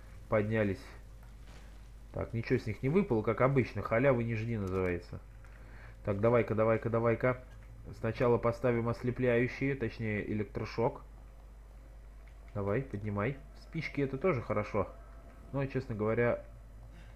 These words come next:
особой пользы я в них не вижу, чтобы прям вот, чтобы прям, допустим, качать, э, чтобы у тебя постоянно были спички, я вообще не вижу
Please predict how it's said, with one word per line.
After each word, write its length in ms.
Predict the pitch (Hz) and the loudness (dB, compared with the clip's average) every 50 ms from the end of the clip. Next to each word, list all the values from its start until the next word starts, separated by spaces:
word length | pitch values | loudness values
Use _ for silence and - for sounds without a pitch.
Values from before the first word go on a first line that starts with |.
| - - - - - - - - - - - - - - - | -16 -16 -16 -16 -16 -16 -16 -16 -16 -16 -16 -16 -16 -12 -8
особой 380 | - - - - 131 117 107 98 | -8 -6 -2 -2 0 0 0 0
пользы 320 | - - 113 98 90 92 | 2 0 0 2 0 0
я 160 | 95 95 95 | 2 2 2
в 80 | 87 87 | 2 0
них 200 | 90 90 - - | -4 -8 -6 -6
не 80 | 104 101 | -4 -2
вижу, 260 | 95 92 87 90 90 | -2 -2 -4 -6 -8
чтобы 280 | - - - 85 87 85 | -6 -6 -4 -4 -4 -6
прям 200 | - - 90 87 | -4 -2 -2 -2
вот, 120 | 87 85 - - - - - - - - - - - - - - - - - - - | -2 -4 -6 -8 -14 -14 -14 -16 -14 -14 -14 -14 -14 -14 -16 -16 -16 -16 -16 -16 0
чтобы 220 | - 135 131 127 131 | 2 6 8 8 8
прям, 220 | - 139 135 127 | 10 8 8 10
допустим, 420 | 127 135 131 135 135 131 - 123 117 | 10 8 8 6 2 2 2 -2 4
качать, 520 | - 131 127 123 - 143 135 127 120 - | 8 6 6 8 6 6 6 6 6 6
э, 200 | 117 101 107 104 | 4 6 6 6
чтобы 300 | 98 - - 117 110 113 | 4 2 2 4 4 4
у 40 | 117 | 2
тебя 260 | 107 - 110 117 113 | 2 4 6 6 6
постоянно 460 | 113 - - - 120 117 113 110 113 110 | 6 4 2 4 6 6 6 4 2 2
были 220 | 110 120 113 117 | 2 4 2 2
спички, 680 | 113 - - 135 131 135 - - 101 92 92 87 80 71 80 | 0 0 0 0 0 0 0 2 2 4 4 4 2 2 2
я 240 | 98 101 101 98 98 | 4 6 6 8 8
вообще 300 | 101 95 - - 107 95 | 6 4 2 -2 -4 -2
не 100 | 95 92 | -2 -2
вижу 220 | 90 85 85 | -2 -2 -4